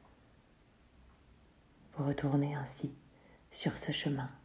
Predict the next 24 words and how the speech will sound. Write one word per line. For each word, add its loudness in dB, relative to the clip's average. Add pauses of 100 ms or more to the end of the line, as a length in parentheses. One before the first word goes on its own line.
(1000)
et 8
vers 8
ces 10
nouvelles 10
sensations 4
qui 4
se 10
renforcent 6
encore 4
davantage. -2 (1700)
Au 6
fur 2
et 8
à 6
mesure, 4
vous 0
sentez 2
cette 0
nouvelle 2
force, -6
cette -2
nouvelle 2
vie. -4 (920)
Conscient 6